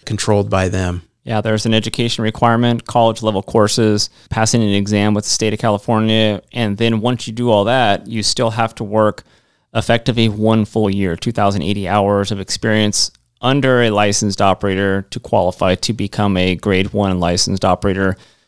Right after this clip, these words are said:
Speaker 2: to actually work by yourself. So prior to that, as an operator in training, you have to shadow someone. So sometimes that may feel inefficient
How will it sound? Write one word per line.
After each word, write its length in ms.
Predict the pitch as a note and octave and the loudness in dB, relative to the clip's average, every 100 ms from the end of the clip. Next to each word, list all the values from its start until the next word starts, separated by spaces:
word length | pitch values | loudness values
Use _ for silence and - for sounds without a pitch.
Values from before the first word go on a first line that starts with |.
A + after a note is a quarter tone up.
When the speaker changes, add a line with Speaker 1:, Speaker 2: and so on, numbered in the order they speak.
| _ | _
Speaker 2:
to 160 | B2+ A#2 | -4 0
actually 360 | C3+ - B2 | 0 2 0
work 220 | A2+ A2+ | 2 0
by 120 | - G2+ | 0 0
yourself. 440 | F2+ - F#2+ - | 0 0 -2 -2
So 160 | - G#2+ | -4 -2
prior 300 | - D3 B2 | 2 2 2
to 80 | |
that, 200 | G#2 G2+ | 0 0
as 100 | G#2 | 0
an 80 | G2+ | -2
operator 300 | G2 A2 G2+ | -4 -2 -4
in 80 | F#2 | -6
training, 440 | - A#2+ G2+ G2 - _ _ - | -4 -4 -4 -6 -10 _ _ -12
you 60 | |
have 60 | B2 | -6
to 80 | A2+ | -2
shadow 320 | - A#2+ G2 | 2 2 4
someone. 420 | - F#2 E2+ E2 | 2 2 -2 -2
So 220 | - A2 | 0 2
sometimes 360 | G2+ B2 B2+ B2+ | 2 2 0 0
that 100 | A2 | 0
may 180 | A2+ A2+ | 0 -2
feel 400 | - - A#2+ A2 | -6 -4 0 0
inefficient 640 | G#2 G2 A#2+ - E3+ - | -2 -2 -2 0 -2 -2